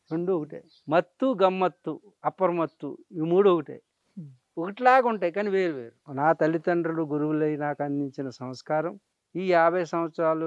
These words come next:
Speaker 1: నేను హిమాలయాలు లోపల ఎముకలు పోగొట్టుకొని, కాళ్ళు పోగొట్టుకుని, చేతులు పోగొట్టుకుని, అన్నీ పోగొట్టుకున్నా సరే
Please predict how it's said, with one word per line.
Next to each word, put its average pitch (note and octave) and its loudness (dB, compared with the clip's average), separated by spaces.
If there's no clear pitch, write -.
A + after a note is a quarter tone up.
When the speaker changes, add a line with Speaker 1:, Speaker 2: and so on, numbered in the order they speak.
Speaker 1:
నేను D3+ -4
హిమాలయాలు D3 -4
లోపల E3 2
ఎముకలు D#3+ 2
పోగొట్టుకొని, D3 -2
కాళ్ళు F3 2
పోగొట్టుకుని, D3+ -2
చేతులు E3+ -4
పోగొట్టుకుని, D3 -6
అన్నీ G3+ -2
పోగొట్టుకున్నా E3 -2
సరే D3+ -4